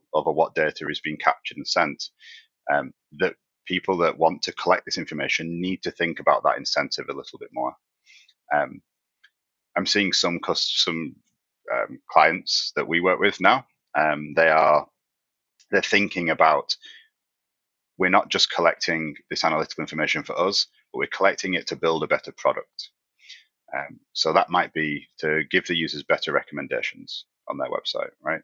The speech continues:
If I go to a website and it understands me more and therefore recommends things to me that actually improve my experience on that website, that's something that I'm, I'm cool with that, right? I don't like being tracked,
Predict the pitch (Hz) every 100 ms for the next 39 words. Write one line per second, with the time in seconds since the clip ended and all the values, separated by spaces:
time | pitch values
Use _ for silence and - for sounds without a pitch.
0 | _ - - - 87 90 90 - 78 90
1 | - 76 71 76 - 87 85 82 - 80
2 | 82 85 82 76 78 107 - - _ 76
3 | 85 85 - 85 80 76 - - 80 78
4 | 90 - 90 90 - 90 78 90 113 _
5 | _ _ 80 85 - 98 92 - - 87
6 | 87 85 76 - - 73 73 76 - 73
7 | 71 80 95 76 71 67 - _ _ _
8 | 113 123 - 107 92 92 85 78 82 78
9 | - _ _ - 87 85 78 - 101 120
10 | - 160 80 - - - 117 - 143 98
11 | - 71 - 78 71 - - _ -